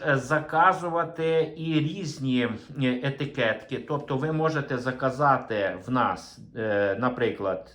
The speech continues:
е, отакий подарочний набор, а в, м, е, в описі до того заказу ви можете написати: "Положіть мені там етикетку, там, м'ятного лікьору,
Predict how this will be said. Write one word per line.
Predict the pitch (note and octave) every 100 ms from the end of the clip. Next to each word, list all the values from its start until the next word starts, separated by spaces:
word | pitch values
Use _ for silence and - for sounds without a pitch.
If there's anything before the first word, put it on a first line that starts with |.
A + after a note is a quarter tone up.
| -
е, | G#2 G2 -
отакий | A#2+ B2+ B2 C3+
подарочний | - B2+ A#2 A2 G#2+ - C3+ C#3
набор, | E3 F#3+ C#4 C#4 -
а | C#3+ C#3+
в, | C3+ C#3
м, | C#3 C3+ C3+ B2 - B2+ B2
е, | A#2+ A2+ A2 G#2+ - - - - -
в | A2+ D#3
описі | G3 C4 - - D#3
до | C#3+ C3+
того | C3+ D3+ C3 B2+ B2 A#2+
заказу | A2+ C#3+ C#3+ B2+ F#2+ - D#3
ви | G3
можете | A3 F#3+ E3+ D#3
написати: | D3 C#3+ - G2+ F2+ -
"Положіть | G#2 D3+ F3 A3+ B3
мені | F3+ D#3+ C#3
там | B2+ A2 A2
етикетку, | C#3+ E3 D#3+ A3+ A3+ - D#3+ C#3 A#2 -
там, | G#2 A#2
м'ятного | F#3 G#3 F3 D3+
лікьору, | C#3+ B2+ A#2+ A2+ G#2+ G#2 G2 F#2+